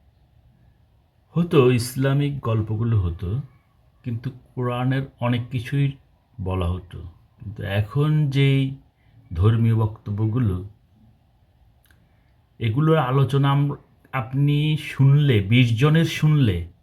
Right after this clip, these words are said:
বা বিশ জন বক্তা, তিরিশ জন বক্তার বক্তব্য শুনলে আপনি কোনো কিছু খুঁজে পাবেন না।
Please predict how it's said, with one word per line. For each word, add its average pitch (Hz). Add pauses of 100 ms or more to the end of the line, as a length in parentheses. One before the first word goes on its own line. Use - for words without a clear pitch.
(840)
বা 107 (1040)
বিশ 120
জন 151
বক্তা, 143
তিরিশ 131
জন 147
বক্তার 139
বক্তব্য 131
শুনলে 139
আপনি 117
কোনো 120
কিছু 131
খুঁজে 117
পাবেন 85
না। 76